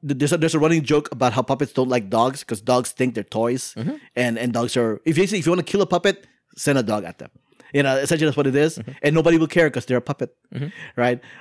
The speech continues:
Speaker 1: Uh, Melissa McCarthy has a puppet liver. <laughs> Right? A puppet, a puppet
Speaker 2: That's not
Speaker 1: liver.
Speaker 2: bad. It's good stuff. I
Speaker 1: So,
Speaker 2: chuckled right now.
Speaker 1: so, and the reason why is because when, when Phil Phillips, uh, missed the shot,
Speaker 2: Mm-hmm.
Speaker 1: the, the, the perpetrator actually shot her in
Speaker 2: Mm-hmm.
Speaker 1: the liver,
Speaker 2: Mm-hmm.
Speaker 1: and the nearest hospital was a puppet hospital.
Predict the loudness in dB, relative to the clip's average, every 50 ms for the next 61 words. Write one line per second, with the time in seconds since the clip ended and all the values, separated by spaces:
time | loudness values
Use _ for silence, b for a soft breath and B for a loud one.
0 | B B 0 2 4 4 4 4 4 2 2 0 -2 2 4 4 4 4 2 2
1 | 2 4 4 4 4 2 0 0 0 0 0 0 0 0 -2 -4 _ _ _ _
2 | _ _ _ _ _ _ _ B B B B B B B B B B 2 4 4
3 | 4 4 2 2 4 2 2 2 2 0 0 0 -2 -2 -2 0 2 2 2 2
4 | 2 2 2 4 4 2 2 0 -2 -4 -6 -8 -6 -6 -4 -4 -2 0 2 2
5 | 0 0 -2 -2 2 2 2 4 6 4 4 4 2 2 2 2 2 4 4 4
6 | 2 2 0 0 2 2 2 4 2 2 2 2 2 2 4 4 4 4 4 4
7 | 2 2 -2 -2 0 0 2 2 2 2 0 0 0 2 2 2 2 2 2 2
8 | 2 0 0 0 0 0 2 2 2 2 2 2 0 -4 -10 -6 0 2 4 4
9 | 4 4 4 2 2 0 -2 0 2 2 2 2 0 -2 0 2 2 4 2 2
10 | 0 -4 -10 -4 0 0 0 2 0 0 -2 -2 -2 -2 -2 -2 0 -2 -2 -2
11 | 0 0 0 -2 -2 -2 -2 0 0 0 0 0 0 0 0 -2 -6 -8 -4 -2
12 | 0 0 2 0 0 0 0 -2 -4 -8 -14 -14 -12 -12 -12 B B B B B
13 | 0 2 2 2 2 4 4 4 2 2 2 0 0 -2 -2 0 2 2 2 2
14 | 0 0 -2 0 0 0 -2 -2 -6 -8 -10 -14 -16 -18